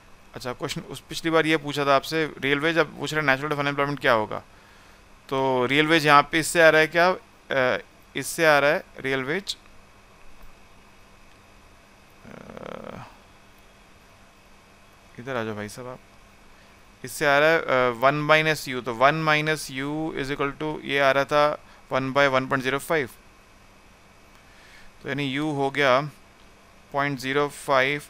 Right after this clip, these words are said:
upon वन पॉइंट ज़ीरो फ़ाइव, फ़ाइव by वन ज़ीरो फ़ाइव, वन by ट्वेंटी वन। देखते हैं कितना आता है। फ़ाइव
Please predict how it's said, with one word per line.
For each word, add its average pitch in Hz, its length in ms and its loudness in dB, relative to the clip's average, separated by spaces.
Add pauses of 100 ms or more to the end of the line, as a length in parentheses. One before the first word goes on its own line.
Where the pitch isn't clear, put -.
(100)
upon 135 500 -2 (100)
वन 131 260 0
पॉइंट 139 300 -6
ज़ीरो 123 240 -4
फ़ाइव, 110 280 -8 (320)
फ़ाइव 156 240 4
by 165 160 4
वन 147 220 2
ज़ीरो 147 160 -2
फ़ाइव, 151 220 -2
वन 135 200 0
by 147 140 2
ट्वेंटी 135 340 -4
वन। 113 300 0 (2000)
देखते 123 280 -12
हैं 135 80 -4
कितना 139 340 -2
आता 117 200 -8
है। 123 60 -18 (3500)
फ़ाइव 139 340 0